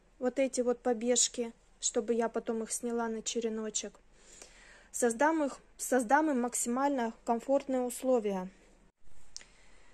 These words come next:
Дорогие друзья, ну и ещё, конечно, это одна при-, одна из причин — это паутинный клещ, который обязательно в сухих, э, условиях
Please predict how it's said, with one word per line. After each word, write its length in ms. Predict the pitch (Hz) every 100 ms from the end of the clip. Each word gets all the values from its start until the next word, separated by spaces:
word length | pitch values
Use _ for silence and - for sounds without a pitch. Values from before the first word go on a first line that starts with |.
| - -
Дорогие 460 | 247 269 226 240
друзья, 640 | 220 240 233 240 220 208 208
ну 280 | 247 302 339
и 80 | 294
ещё, 400 | 262 240 - 302
конечно, 800 | 311 269 262 254 254 247 247 240
это 540 | 240 240 - 240 233 -
одна 260 | 226 247 240
при-, 240 | 247 233 -
одна 320 | 233 240 226
из 100 | 220
причин — 500 | - 233 - 240 226
это 340 | - 247 262 240
паутинный 680 | 240 233 226 240 233 233
клещ, 560 | 226 226 220 196 - - - - - - - -
который 400 | 240 269 269 247
обязательно 680 | 233 233 247 226 220 214 208
в 40 |
сухих, 520 | - 214 - 233 220 220
э, 420 | 202 208 202 208 202 -
условиях 840 | 220 - 214 233 277 294 311 -